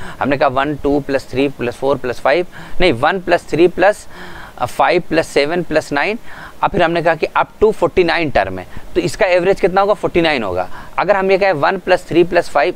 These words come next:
हम ये कहें कि one plus three plus five plus seven plus nine up to फ़ोर्टी नाइन टर्म है। फ़ोर्टी नाइन टर्म का मतलब क्या है, देखो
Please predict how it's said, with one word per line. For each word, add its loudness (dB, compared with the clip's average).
हम -2
ये 2
कहें -6
कि 4
one 0
plus 0
three 4
plus -2
five 2
plus 2
seven 0
plus 2
nine 0
up 0
to 4
फ़ोर्टी 4
नाइन 2
टर्म 4
है। -8
फ़ोर्टी 4
नाइन 4
टर्म 2
का 2
मतलब 0
क्या 4
है, 4
देखो 2